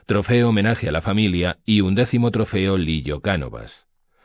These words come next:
Posteriormente se pasó a entregar varios reconocimientos, como la insignia de plata por sus veinticinco años en la ure a Francisco Collado,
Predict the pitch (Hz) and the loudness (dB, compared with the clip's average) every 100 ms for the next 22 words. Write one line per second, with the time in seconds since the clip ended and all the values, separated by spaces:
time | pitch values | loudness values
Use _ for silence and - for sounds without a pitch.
0 | - - - _ - - 117 131 127 131 | -20 -20 -20 _ 0 4 6 6 6 4
1 | 127 123 123 107 104 123 117 95 101 113 | 4 2 2 0 0 2 2 0 0 2
2 | 107 110 110 107 101 80 80 82 78 - | 2 2 2 2 0 -4 -4 -4 -6 -4
3 | 80 107 110 95 113 110 - - - - | -2 0 0 0 0 -2 -10 -20 -16 -2
4 | 107 104 101 101 131 123 123 104 92 113 | 2 4 4 2 2 2 2 2 2 0
5 | 107 113 95 82 92 85 87 82 104 107 | 0 0 -2 -2 -4 -2 -2 -2 -2 0
6 | 95 95 87 85 95 92 95 104 92 101 | 0 0 0 -2 -2 0 2 2 2 0
7 | 71 - 69 - 101 - 92 87 85 107 | -2 -6 -8 -4 -4 -2 -4 -4 0 0
8 | 67 55 | -2 -8